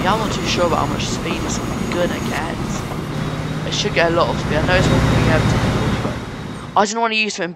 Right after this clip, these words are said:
big. Like, I was tempted. I was gonna use a class thirty-seven on this line. Then I thought, do I, do I need something that big and powerful? And in all, and in all fairness, that expensive. Do I need that? I realised, no, I don't need that.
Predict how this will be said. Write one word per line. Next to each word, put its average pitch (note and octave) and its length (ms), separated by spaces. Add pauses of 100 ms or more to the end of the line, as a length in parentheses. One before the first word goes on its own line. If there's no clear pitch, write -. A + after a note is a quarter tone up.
big. G3+ 200
Like, D3+ 320
I D#3+ 80
was E3 140 (120)
tempted. - 320
I E3+ 40
was F3+ 140
gonna G#3+ 180
use F#3+ 160
a E3 40
class D#3+ 300
thirty-seven E3 560
on D#3 120
this C#3+ 200
line. C#3+ 260 (600)
Then G3 140
I G3 80
thought, - 260 (420)
do G3 100
I, G3 40 (280)
do F#3+ 100
I G3 80
need G3 100
something F#3 200
that F3 180
big F#3 140
and F3+ 100
powerful? D#3 640 (640)
And E3+ 160
in E3+ 60
all, F3 260
and F3 300 (120)
in F3 120
all F3+ 100
fairness, E3 480 (120)
that E3 120
expensive. - 840 (600)
Do F3+ 140
I E3+ 80
need D#3+ 260
that? C3+ 200
I D3 80
realised, D#3 480
no, F3+ 100
I E3+ 60
don't D#3+ 200
need C#3+ 100
that. C#3 180